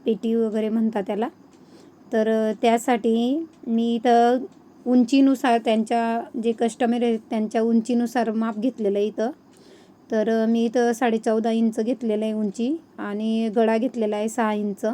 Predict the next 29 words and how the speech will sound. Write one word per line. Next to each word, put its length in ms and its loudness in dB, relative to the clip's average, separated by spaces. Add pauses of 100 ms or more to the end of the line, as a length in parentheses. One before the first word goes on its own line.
(640)
परत 340 2
मोंढा 580 2
सहा 240 -2
इंच 280 -6
घेतलेला 420 -4
आहे 100 -6
मी. 180 -4 (1300)
आणि, 480 -2
अ, 260 -2 (420)
मी 380 2
एकत्रच 600 2
मागचे 440 2
आणि 200 4
पुढचं 300 -4
पॅटर्न 320 -2
कापणार 460 -6
आहे. 140 -2 (440)
तर, 320 0
अ, 100 -2
त्या 120 2
म्हणून 260 2
मी 200 2
इथं 560 2 (300)
साडे 300 2
अकराची 420 2
घडी 200 2
घेतलेली 440 0
त्यांच्या 400 -2
मापानुसार 720 -2